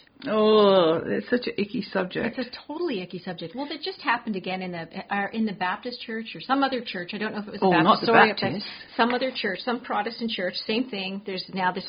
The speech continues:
Speaker 2: whole thing where all the ministers are being charged with, with child abuse. Again, wherever there's people, things get coughed up. And
Speaker 1: It's,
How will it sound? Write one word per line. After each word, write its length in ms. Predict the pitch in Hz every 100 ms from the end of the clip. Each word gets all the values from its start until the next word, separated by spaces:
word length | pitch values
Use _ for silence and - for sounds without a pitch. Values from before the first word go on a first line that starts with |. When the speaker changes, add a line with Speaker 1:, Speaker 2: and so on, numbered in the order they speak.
| -
Speaker 2:
whole 420 | 196 196 220 226 226
thing 280 | 202 190 190
where 120 | 170
all 140 | 165
the 80 | 208
ministers 640 | 208 185 202 - 185 185
are 80 | 196
being 240 | 180 180 180
charged 540 | - 180 175 180 -
with, 160 | 180 180 _ - - - - - -
with 140 | 208 202 -
child 320 | 208 175 175
abuse. 260 | 175 220 -
Again, 560 | 226 330 370 320 170 - _ _ _ _ _ _
wherever 500 | 202 202 190 202 240
there's 200 | 302 330 -
people, 520 | 233 214 202 175 220 - -
things 240 | 190 190 -
get 240 | 226 -
coughed 320 | - 175 -
up. 260 | 330 403 - _ _
And 300 | - 214 208 214
Speaker 1:
It's, 160 | 208